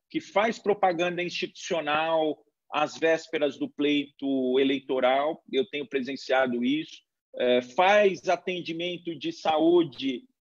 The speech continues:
às vésperas da eleição, quando não fez nos anos anteriores, inova fazendo, é, no, no, no ano de eleição. Então, essas condutas vedadas estão sendo praticadas. Aí, às vezes, o,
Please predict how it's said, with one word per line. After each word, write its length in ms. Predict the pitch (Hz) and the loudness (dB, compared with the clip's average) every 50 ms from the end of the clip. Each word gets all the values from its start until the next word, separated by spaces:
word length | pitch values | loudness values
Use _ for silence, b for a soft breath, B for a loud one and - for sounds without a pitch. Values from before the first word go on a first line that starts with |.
| _ _ - | _ _ -4
às 280 | 127 143 147 139 123 117 | -2 -2 -2 -2 -4 -2
vésperas 640 | 127 151 160 170 175 - - - 165 151 147 131 117 | 0 2 2 2 2 0 -4 -4 -2 -2 -2 -2 0
da 140 | 135 139 139 | 0 2 2
eleição, 800 | 139 135 131 127 - - - 139 143 151 160 165 170 175 208 - _ _ _ _ | 2 0 -2 -4 -6 -8 -6 -4 -4 -2 -2 -4 -4 -6 -10 -14 _ _ _ _
quando 400 | - 156 151 151 151 147 151 151 | -2 0 0 0 0 -2 -2 -2
não 200 | 156 156 151 151 | -2 -4 -6 -6
fez 360 | - - 160 160 160 160 156 | -4 0 2 2 2 2 0
nos 280 | 151 143 139 123 123 | -4 -8 -10 -8 -4
anos 260 | 147 147 147 143 127 139 | -4 -4 -4 -4 -6 -6
anteriores, 800 | 139 120 - 143 127 127 135 143 160 190 196 165 143 110 110 | -8 -6 -4 -4 -2 0 0 2 2 2 2 2 0 -2 -2
inova 720 | 127 131 131 135 151 160 170 165 139 123 135 135 120 110 - _ _ _ _ _ _ - - | -6 -6 -4 -4 -2 -2 -4 -4 -4 -4 -2 0 0 -2 -4 _ _ _ _ _ _ -6 -2
fazendo, 960 | 156 147 139 135 - - 139 147 151 156 156 151 139 135 143 139 135 110 90 - _ _ _ _ _ _ 127 | -2 0 0 -2 -4 -6 -4 -4 -4 -4 -6 -8 -6 -4 -2 0 0 -2 -4 -6 _ _ _ _ _ _ -6
é, 760 | 127 127 127 123 123 120 120 120 117 117 117 113 113 117 117 | -4 -2 0 0 0 0 0 0 2 2 2 2 0 0 -2
no, 320 | 131 131 131 127 123 120 | -2 -4 -2 -2 -4 -4
no, 360 | 131 131 131 131 120 117 117 117 | -4 -4 -2 -2 -2 -2 -4 -4
no 240 | 123 131 127 131 | -4 -2 0 2
ano 360 | 139 151 156 156 151 147 131 117 | 4 4 4 4 2 -2 -6 -4
de 160 | 107 143 143 | -4 -2 0
eleição. 840 | 139 127 127 123 120 120 - - - 156 160 170 185 190 196 202 - _ _ _ _ _ | 0 0 0 0 -2 -4 -6 -6 -2 -2 0 0 0 -2 -4 -4 -6 _ _ _ _ _
Então, 460 | 156 156 147 - - 202 220 233 214 - _ _ | -12 -12 -8 -4 -2 -2 -2 -2 -4 -8 _ _
essas 640 | - 220 226 240 240 233 - - 214 214 - - - | 2 2 4 2 0 -4 -8 -12 -10 -10 -12 -12 -12
condutas 840 | - - 190 180 170 147 139 160 156 151 - - 151 143 135 - | -8 -6 -6 -6 -6 -6 -6 -4 -4 -4 -4 -4 -6 -6 -6 -6
vedadas 840 | - 143 139 120 101 131 135 143 143 147 151 147 143 160 165 160 139 131 | -4 -4 -4 -2 0 -2 -2 0 0 -2 -4 -6 -6 -8 -8 -8 -8 -12
estão 300 | 120 - - - 123 120 | -14 -14 -10 -10 -8 -8
sendo 360 | - - 151 190 208 214 202 | -8 -8 -6 -6 -6 -6 -4
praticadas. 880 | - 226 214 - - - - - 156 147 147 147 156 135 135 131 117 | -4 -4 -4 -4 -6 -6 -2 0 2 2 2 0 -2 -2 -4 -4 0
Aí, 240 | 123 120 127 139 139 | 0 2 2 2 2
às 160 | 131 127 120 | 0 0 -2
vezes, 240 | 120 143 156 143 - | -2 -4 -6 -4 -4
o, 120 | 147 143 | -6 -8